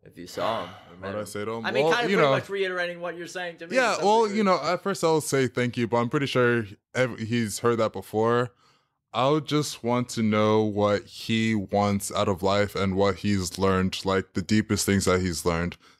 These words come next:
Speaker 2: within his travels.
Speaker 1: He's got, he has some s-, good speeches on, like, YouTube or whatever, from interviews where he's talking about, you know,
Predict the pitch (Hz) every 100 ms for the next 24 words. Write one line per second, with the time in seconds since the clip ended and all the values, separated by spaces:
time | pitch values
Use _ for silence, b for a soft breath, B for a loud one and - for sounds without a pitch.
0 | - 95 92 87 85 90 80 73 78 -
1 | - _ _ 170 277 427 427 - 131 190
2 | 339 370 339 - 254 - - _ - 185
3 | - - 143 147 - 95 90 - - 104
4 | 107 107 98 107 110 - _ _ _ _
5 | _ - 107 98 107 110 117 107 104 98
6 | 98 101 101 98 101 101 113 110 95 98
7 | 101 107 113 - 110 110 107 95 85 85
8 | - 113 98 87 85